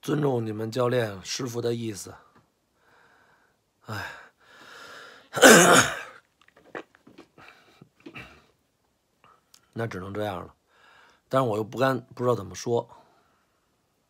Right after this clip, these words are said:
又不知道怎么说，真不知道该怎么说了。所以，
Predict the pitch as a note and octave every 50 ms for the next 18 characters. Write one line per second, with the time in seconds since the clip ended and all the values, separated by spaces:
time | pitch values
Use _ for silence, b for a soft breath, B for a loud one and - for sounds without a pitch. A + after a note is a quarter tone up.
0 | _ _ _ _ _ _ _ - A2+ G#2+ F#2 G2+ G2+ G#2+ G#2 F2+ F2+ F2+ F2+ F2+
1 | - - G2 - - _ _ _ _ _ _ _ _ _ _ _ _ _ - B2
2 | B2+ A#2+ G#2 F#2 F2+ F#2 E2+ E2+ F2 F2 F#2+ F2 F2 F2+ - F2+ F2+ E2+ E2 -
3 | b b b b b b b b b b b b b b b b b _ _ -
4 | - A2 A2+ A#2+ A#2+ A#2+ A2+ G#2 G2